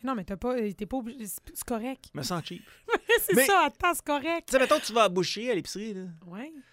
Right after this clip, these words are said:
Speaker 2: sais, moi, je me souviens de ça, là, euh, j'ai, ma première blonde, je devais avoir, euh, ma première vraie blonde, là, je devais avoir à peu près dix-huit, dix-neuf ans, elle s'appelait Caro, puis, euh, elle, elle allait, mettons, pour, euh, de la viande froide, là,
Speaker 1: Mhm.
Speaker 2: au lieu de prendre celle-là qui était dans l'étalage, là,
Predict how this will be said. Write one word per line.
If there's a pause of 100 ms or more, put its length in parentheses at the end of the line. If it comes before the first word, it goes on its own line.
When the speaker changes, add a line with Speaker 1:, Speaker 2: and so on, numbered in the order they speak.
(180)
Speaker 2:
sais,
moi,
je
me
souviens
de
ça,
là,
euh,
j'ai,
ma
première
blonde,
je
devais
avoir,
euh, (160)
ma
première
vraie
blonde,
là, (300)
je
devais
avoir
à
peu
près
dix-huit,
dix-neuf
ans,
elle
s'appelait
Caro,
puis,
euh, (400)
elle,
elle
allait,
mettons,
pour,
euh,
de
la
viande
froide,
là, (180)
Speaker 1:
Mhm. (280)
Speaker 2:
au
lieu
de
prendre
celle-là
qui
était
dans
l'étalage,
là,